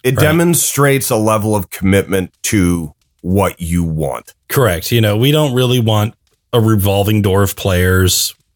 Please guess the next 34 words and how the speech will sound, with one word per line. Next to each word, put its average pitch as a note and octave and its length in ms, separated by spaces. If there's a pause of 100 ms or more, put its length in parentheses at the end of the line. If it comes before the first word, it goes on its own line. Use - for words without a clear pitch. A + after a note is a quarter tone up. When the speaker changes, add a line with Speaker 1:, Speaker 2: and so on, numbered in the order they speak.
(140)
Speaker 2:
We G2 280
Speaker 1:
Right. G#2 100
Speaker 2:
want G2+ 360 (540)
to - 120
make A2 180
sure G#2+ 240
everybody G2+ 380
else F#2+ 240
is G2 140
as F#2 160
committed G2+ 440
as, F#2 320
as A2+ 160
we G#2+ 220
are, F2+ 380 (680)
and G2+ 200
that G2 120
every G#2+ 800
single A2+ 320
person A2+ 420
there G2 140
is F2+ 100
invested. F#2+ 560 (180)
Speaker 1:
Yep. A2 140
Speaker 2:
You G2 40
know, F#2 320 (920)
and F#2+ 280
Speaker 1:
That, G#2+ 280
that's A2 280
the G2+ 60
perfect F#2 360
word F2+ 240
for C#2 220
it. - 100